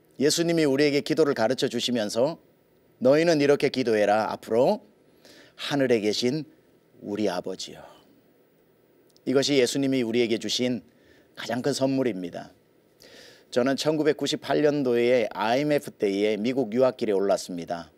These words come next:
얼마나 경제적 사정이 어렵던지, 어, 일 달러에 천팔백 원에 바꾸고 가다 보니 경제적 여력이 없어서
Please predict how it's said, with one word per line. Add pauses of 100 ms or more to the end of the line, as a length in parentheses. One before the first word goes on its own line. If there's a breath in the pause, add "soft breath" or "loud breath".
(560)
얼마나
경제적
사정이
어렵던지, (560 soft breath)
어,
일
달러에
천팔백
원에
바꾸고
가다
보니 (540 soft breath)
경제적
여력이
없어서